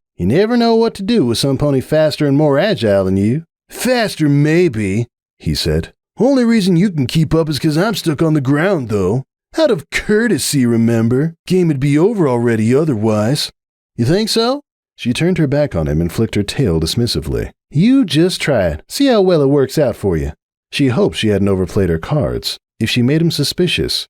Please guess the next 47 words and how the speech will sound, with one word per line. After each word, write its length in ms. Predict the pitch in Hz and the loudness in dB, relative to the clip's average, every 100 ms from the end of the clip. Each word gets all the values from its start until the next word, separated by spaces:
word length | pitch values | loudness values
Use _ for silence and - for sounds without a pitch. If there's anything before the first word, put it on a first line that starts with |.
| _ | _
he 120 | 139 | -2
might 220 | 151 196 | 0 0
just 140 | - 117 | -2 -4
start 240 | 92 82 | -2 -4
flying 280 | - 85 82 | -2 -2 0
out 120 | 87 | -2
of 80 | 87 | -2
spite 380 | - - 170 85 | -4 -2 -2 -2
to 80 | 82 | -4
prove 200 | 90 80 | -2 -2
his 120 | 78 | -4
point. 460 | - 135 60 - - _ _ _ _ | -4 -4 -4 -10 -18 _ _ _ _
A 80 | 110 | -6
second 340 | - 123 120 | -2 -2 0
later, 320 | 107 147 120 69 | 0 0 0 -2
however, 540 | 82 82 60 76 104 | -2 -2 -2 -4 -4
and 140 | 131 143 | -4 -2
she 120 | 196 | 0
didn't 200 | 180 156 | 0 2
need 180 | 139 110 | 0 0
to 80 | 98 | -2
worry 340 | 113 123 73 | 0 0 0
anymore. 600 | 73 76 208 180 62 - _ _ _ | 0 0 0 -2 -4 -8 _ _ _
He 100 | 127 | 0
was 180 | 143 | 2
already 260 | 156 185 190 | 2 2 0
too 160 | 170 160 | -2 -2
focused 380 | 160 135 135 | 0 -2 0
on 120 | 135 117 | 0 0
the 80 | |
goal 380 | 107 143 120 80 | 0 0 2 2
in 100 | 78 | -2
front 260 | - 123 92 | -2 -2 -2
of 100 | 76 | -4
him, 300 | 62 52 - | -6 -8 -12
his 200 | - 113 | -6 -2
head 180 | 135 117 | -2 -2
completely 520 | 117 107 165 170 90 | -2 0 -2 0 0
in 80 | 92 | 0
the 60 | 92 | 0
moment 460 | 123 110 64 - | 0 0 -4 -6
and 180 | 85 98 | -2 -2
blind 380 | 104 143 90 147 | 0 0 -2 -4
to 60 | - | -4
the 80 | |
bigger 220 | 85 85 120 | -4 -2 -2
picture. 520 | 120 - - 58 | -2 -2 -2 -2